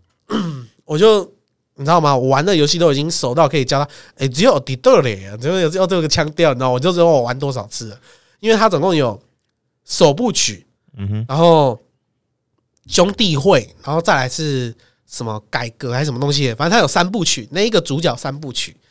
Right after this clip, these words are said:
Speaker 1: 所以照理来讲呢，如果他做得好，他应该有三部可以拍。
Speaker 2: 对。
Speaker 1: 他干他妈做超烂！他呢，游戏里面的叙述大纲就是，呃，<clears throat> 他们的两大阵营，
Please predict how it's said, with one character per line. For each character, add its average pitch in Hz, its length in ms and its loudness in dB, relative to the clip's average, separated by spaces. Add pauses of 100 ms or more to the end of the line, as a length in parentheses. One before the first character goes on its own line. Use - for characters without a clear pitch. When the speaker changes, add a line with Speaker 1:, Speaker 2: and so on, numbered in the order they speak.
(320)
Speaker 1:
所 302 120 -4
以 277 60 -2
照 302 160 4
理 170 60 4
来 165 140 0
讲 139 260 -4
呢， 123 180 -6
如 220 80 0
果 254 80 0
他 254 140 -2
做 294 260 0
得 143 80 0
好， 107 240 -6
他 208 140 -4
应 226 60 -8
该 247 100 -2
有 156 120 -2
三 180 220 0
部 202 200 -4
可 160 100 -6
以 117 80 -6
拍。 127 340 -6 (320)
Speaker 2:
对。 110 260 -4 (720)
Speaker 1:
他 - 140 -12 (100)
干 220 180 -2
他 214 100 0
妈 214 160 -2
做 220 260 -2
超 202 580 0
烂！ 202 420 2 (680)
他 - 240 0
呢， 180 280 0 (200)
游 165 180 2
戏 269 160 0
里 156 100 -4
面 170 120 -4
的 135 100 -2
叙 208 240 0
述 165 200 -2
大 143 220 2
纲 131 200 -4
就 139 140 -2
是， 127 240 -4 (520)
呃， 120 580 -2 (300)
<clears throat> 127 320 -14
他 208 100 -4
们 214 120 4
的 170 80 6
两 151 200 -2
大 185 200 2
阵 147 240 -2
营， 104 220 -18